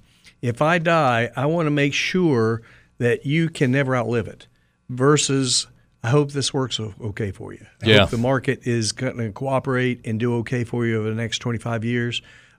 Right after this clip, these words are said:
Speaker 1: Um, I don't know if it is or not. I hope it does. Rather than have a written plan, and no matter what happens in the market, that she's got an income for life that she'll never outlive.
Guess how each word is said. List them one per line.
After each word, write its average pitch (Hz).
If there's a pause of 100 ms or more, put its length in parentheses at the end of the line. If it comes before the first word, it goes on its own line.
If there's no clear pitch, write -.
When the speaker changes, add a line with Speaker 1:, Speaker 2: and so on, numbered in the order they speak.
Speaker 1:
Um, 107 (200)
I 110
don't 117
know 117
if 107
it 113
is 113
or 110
not. 113
I 107
hope 113
it 104
does. 101 (400)
Rather 127
than 117
have 120
a 107 (180)
written 151
plan, 117
and 117
no 117
matter 117
what 165
happens 175
in 127
the 123
market, 131 (400)
that 120
she's 151
got 135
an 120
income 131
for 117
life 113
that 104
she'll 117
never 101
outlive. 95